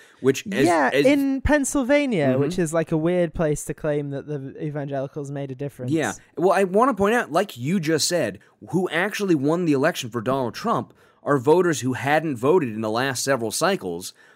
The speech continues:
Speaker 1: but were awakened
Speaker 2: Yeah.
Speaker 1: by false claims about job growth and racism to show up at the polls
Speaker 2: Yeah.
Speaker 1: and vote. That's who won the election. That's who actually made the difference. Because all these evangelicals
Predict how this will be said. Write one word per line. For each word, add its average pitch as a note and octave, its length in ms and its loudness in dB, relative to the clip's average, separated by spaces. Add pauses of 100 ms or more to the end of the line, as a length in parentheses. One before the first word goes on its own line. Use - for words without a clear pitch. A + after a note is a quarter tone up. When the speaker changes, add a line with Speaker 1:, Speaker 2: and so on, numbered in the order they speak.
Speaker 1:
but C3+ 140 2
were C3+ 200 4
awakened C3 540 2
Speaker 2:
Yeah. C3 40 -6
Speaker 1:
by A#2+ 200 0
false B2 400 0
claims A#2+ 420 -2
about G#2+ 260 -2
job A2+ 360 -4
growth F#2 420 -6
and A2+ 160 -6
racism A#2+ 640 -2 (320)
to C3+ 100 -6
show B2 220 4
up B2+ 100 4
at C3 100 -2
the B2 60 -4
polls A#2 280 -2
Speaker 2:
Yeah. B2 60 -2
Speaker 1:
and B2+ 80 -2
vote. F#3+ 280 0
That's B2 320 -4
who D3+ 80 2
won B2 240 0
the B2 80 0
election. B2+ 380 -4
That's A#2 180 -6
who C3 160 -2
actually A2+ 380 -8
made C3+ 240 -2
the F#2 80 -10
difference. - 400 -16 (260)
Because D3+ 160 0
all F3 240 0
these A3 220 0
evangelicals F3 920 0